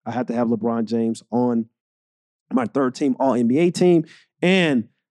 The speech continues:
last but not least, I got Anthony Davis at the center position because that's what he played mostly this year.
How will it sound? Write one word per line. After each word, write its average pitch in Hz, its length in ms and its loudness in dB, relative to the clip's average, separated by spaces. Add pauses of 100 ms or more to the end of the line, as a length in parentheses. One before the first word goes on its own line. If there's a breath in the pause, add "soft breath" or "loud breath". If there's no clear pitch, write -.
(220)
last 190 260 2
but 180 60 2
not 170 180 2
least, 165 200 4
I 147 80 2
got 151 160 2
Anthony 147 340 2
Davis 139 480 2 (140)
at 131 120 -2
the 127 80 -2
center 156 260 2
position 117 420 0
because 107 180 0
that's 120 200 0
what 131 120 4
he 107 80 4
played 123 400 2
mostly 110 380 0
this 104 260 -2
year. 110 320 2